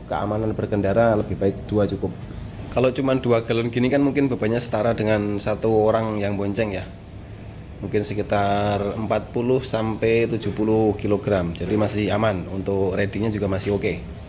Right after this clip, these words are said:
Tapi untuk keamanan, jika membawa galon pakai dudukan seperti ini, ini walaupun sini udah diikat, tapi untuk keamanan ini lebih baik juga diikat bagian belakang.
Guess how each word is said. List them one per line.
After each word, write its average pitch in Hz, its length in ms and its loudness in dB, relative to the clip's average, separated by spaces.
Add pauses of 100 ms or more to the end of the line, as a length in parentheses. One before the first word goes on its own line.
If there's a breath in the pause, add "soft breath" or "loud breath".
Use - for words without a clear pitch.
(140)
Tapi 120 160 2
untuk 147 240 2
keamanan, 135 640 2
jika 110 240 2
membawa 113 640 4
galon 113 320 0
pakai 113 480 2 (640)
dudukan 120 320 2
seperti 127 320 0
ini, 139 160 2 (480)
ini 143 80 0
walaupun 127 400 4
sini 131 160 0
udah 123 160 4
diikat, 107 400 0 (800)
tapi - 240 -6
untuk 123 160 0
keamanan 107 400 0
ini 110 160 -2
lebih 110 240 -2
baik 107 240 2
juga 98 240 2
diikat 92 320 0
bagian 92 240 0
belakang. 92 400 0